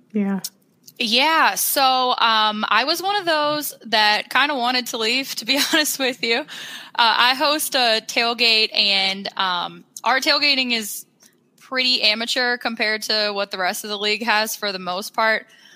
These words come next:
Speaker 2: Unfortunately, we have very, very limited space. Um, so we have rules, like, we're not allowed to leave our stuff up.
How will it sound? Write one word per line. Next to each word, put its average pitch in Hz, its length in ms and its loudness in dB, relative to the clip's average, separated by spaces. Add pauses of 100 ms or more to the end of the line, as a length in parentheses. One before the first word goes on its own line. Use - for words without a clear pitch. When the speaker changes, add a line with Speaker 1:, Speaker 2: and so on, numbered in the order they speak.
(160)
Speaker 2:
Unfortunately, 208 580 -4
we 202 180 -2
have 190 220 2 (260)
very, 214 460 2
very 202 300 0
limited 190 420 -2
space. 196 800 -2
Um, 185 320 0
so 214 160 -4
we 226 140 0
have 190 220 -2
rules, 196 340 -2
like, 196 180 -4
we're 196 80 0
not 196 160 2
allowed 190 300 2
to 190 60 -4
leave 190 220 -2
our 175 120 -2
stuff 175 440 -2
up. 220 300 0